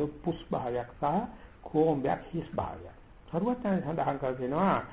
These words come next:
අවිප්පටිසාරත්ථාය ආනන්ද කුසලානි සීලානි. ආනන්දේ මේ කුසල සීලය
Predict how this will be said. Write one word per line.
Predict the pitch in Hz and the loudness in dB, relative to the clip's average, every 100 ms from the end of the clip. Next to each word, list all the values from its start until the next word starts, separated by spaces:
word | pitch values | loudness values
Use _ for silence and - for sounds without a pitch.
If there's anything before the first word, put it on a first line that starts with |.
| - - | -16 -4
අවිප්පටිසාරත්ථාය | 143 185 220 - 190 170 160 156 151 - 156 156 139 | 2 2 4 4 6 8 8 8 6 4 6 8 6
ආනන්ද | 127 143 147 196 | 4 2 0 0
කුසලානි | 185 147 147 123 156 - | 0 0 2 2 0 -4
සීලානි. | 135 104 87 - - - - | -4 -4 -8 -10 -14 -18 -8
ආනන්දේ | - 143 151 156 | -2 0 0 0
මේ | 165 185 | 0 0
කුසල | - 160 175 175 | -4 -2 2 0
සීලය | - 156 190 214 | 0 2 6 6